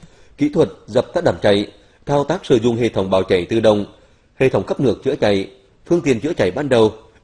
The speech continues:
kỹ năng di chuyển, thoát nạn, cứu người trong đám cháy,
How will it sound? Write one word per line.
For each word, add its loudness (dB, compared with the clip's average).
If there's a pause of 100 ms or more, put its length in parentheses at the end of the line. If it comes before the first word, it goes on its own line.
kỹ 2
năng -4
di -2
chuyển, 0 (160)
thoát 0
nạn, 0 (220)
cứu 2
người 2 (100)
trong -4
đám -2
cháy, 0